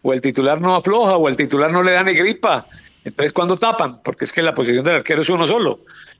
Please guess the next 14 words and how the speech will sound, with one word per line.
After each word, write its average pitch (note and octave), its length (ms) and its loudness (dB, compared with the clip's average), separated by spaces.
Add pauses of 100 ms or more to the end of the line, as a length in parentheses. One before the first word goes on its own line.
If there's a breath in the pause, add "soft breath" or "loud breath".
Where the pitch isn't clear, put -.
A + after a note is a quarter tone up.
(260)
Pero, B2 800 0
pero A2+ 340 0
yo A#2+ 140 -2
creo D#3 200 -4
que A3+ 80 -2
Camilo D#3 320 -2
también C#3+ 340 -2
es F3 140 -2
un F3 80 0
arquero, D#3 680 -2 (320 soft breath)
un B2 120 -4
arquero D3 520 0 (120)
muy C#3 180 -4
bueno. C#3 360 0